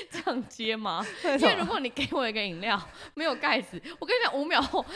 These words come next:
Speaker 1: 也是空的，我一定会把它
Speaker 2: 掐的。
Speaker 1: 一定会掐的啊。
Speaker 2: “啊，不好意思，你有装吗？”然后就旁边撒一地。
Speaker 1: 因为我就是一个立马会掐的的人呢。
Speaker 2: 我们先这个跳开一下话题。我们刚刚去吃饭的时候，
Speaker 1: <laughs>
Speaker 2: 我们正讨论到这件事情。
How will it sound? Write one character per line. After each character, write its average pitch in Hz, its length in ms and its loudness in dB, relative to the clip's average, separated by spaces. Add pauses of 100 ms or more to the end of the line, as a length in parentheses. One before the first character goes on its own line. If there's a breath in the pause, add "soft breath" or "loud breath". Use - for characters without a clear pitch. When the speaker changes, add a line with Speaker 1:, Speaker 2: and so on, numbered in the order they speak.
(160 loud breath)
Speaker 1:
也 240 80 0
是 294 120 0
空 285 240 -2
的， 269 100 -2
我 269 160 -6
一 370 60 -2
定 605 140 -8
会 539 300 4
把 262 160 6
它 - 60 6
Speaker 2:
掐 285 280 10
的。 285 260 6
Speaker 1:
一 311 40 0
定 - 160 4
会 539 580 6
掐 339 220 4
的 381 60 4
啊。 415 420 6
Speaker 2:
“啊， - 20 -4
不 440 60 4
好 480 140 8
意 466 100 2
思， 392 40 2
你 359 80 0
有 370 120 -2
装 311 320 2
吗？” 302 180 2 (160)
然 208 80 2
后 254 60 4
就 285 100 0
旁 262 160 4
边 - 100 4
撒 165 320 2
一 180 100 0
地。 208 120 -2
Speaker 1:
因 190 60 -4
为 415 480 0
我 359 80 0
就 453 80 0
是 539 60 -4 (100)
一 - 20 -10
个 392 100 -10
立 415 160 -2
马 294 140 -2
会 349 120 0
掐 294 300 -4
的 359 220 0
的 269 100 2
人 175 260 -4
呢。 214 360 -4 (100)
Speaker 2:
我 208 120 0
们 196 200 0
先 214 360 0
这 208 100 -2
个 190 120 2
跳 202 200 -4
开 190 160 -6
一 175 60 -4
下 170 120 -6
话 160 240 -6
题。 - 280 -14 (280)
我 214 60 -2
们 220 100 2
刚 240 160 8
刚 254 140 6
去 240 260 4
吃 202 260 2
饭 233 220 0
的 143 120 -4
时 - 160 -8
候， 160 320 0
Speaker 1:
<laughs> - 120 -20
Speaker 2:
我 214 80 -2
们 196 160 0
正 233 160 8
讨 202 160 4
论 170 120 2
到 175 140 4
这 165 140 -2
件 156 160 -2
事 160 220 -6
情。 151 320 -10